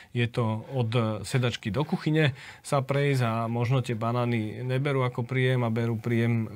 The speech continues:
napríklad tú, tú pizzu, ktorú si spravia ku večeri,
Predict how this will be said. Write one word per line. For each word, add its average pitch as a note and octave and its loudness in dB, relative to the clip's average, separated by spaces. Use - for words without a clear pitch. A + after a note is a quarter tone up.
napríklad A2 -2
tú, F#2+ -4
tú A2+ -6
pizzu, A2+ -2
ktorú A2+ -4
si A#2 -4
spravia A2 -2
ku B2+ -4
večeri, B2+ 2